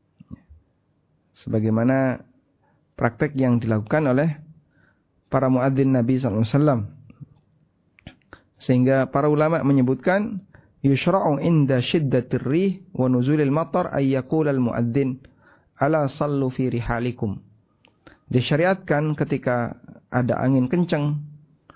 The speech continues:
dan turun hujan yang deras, yang disertai dengan angin, sehingga orang tidak bisa berangkat ke masjid, agar muadzin membaca,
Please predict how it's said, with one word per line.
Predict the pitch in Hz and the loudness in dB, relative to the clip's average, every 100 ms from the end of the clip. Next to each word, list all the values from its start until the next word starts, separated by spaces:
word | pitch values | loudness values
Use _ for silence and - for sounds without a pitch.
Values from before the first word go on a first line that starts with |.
| _ _ - | _ _ -6
dan | 120 113 107 | 0 2 2
turun | 127 123 | 2 2
hujan | 120 151 135 139 127 | 2 2 2 0 2
yang | 113 | 0
deras, | 110 147 151 147 - - _ _ _ _ _ _ _ _ _ _ _ | 0 -2 -4 -8 -14 -20 _ _ _ _ _ _ _ _ _ _ _
yang | - 117 107 107 107 107 107 - - - - _ _ _ - - - | -4 -4 -2 -2 -2 -4 -8 -16 -20 -20 -20 _ _ _ -20 -20 -12
disertai | 107 117 113 127 143 143 | -4 -2 -2 -2 -2 -2
dengan | 127 120 117 | -2 -2 -4
angin, | - 131 156 180 190 - _ _ - _ _ _ _ _ _ | -2 0 0 -2 -8 -14 _ _ -20 _ _ _ _ _ _
sehingga | - 123 127 | -2 0 0
orang | 147 196 214 | -2 -2 0
tidak | 160 139 | 0 0
bisa | 127 156 151 - - - | -2 -2 -4 -6 -10 -8
berangkat | 127 131 127 156 | -4 -2 -2 -4
ke | - | -4
masjid, | 160 165 - 143 - - - _ _ _ _ _ _ _ | -2 -2 -4 -8 -8 -20 -20 _ _ _ _ _ _ _
agar | - 107 113 | -6 -2 -2
muadzin | 113 - 117 143 180 240 233 - - _ - | -2 -2 0 0 0 0 -4 -14 -20 _ -8
membaca, | - 117 110 107 143 180 | -2 0 0 0 -2 -2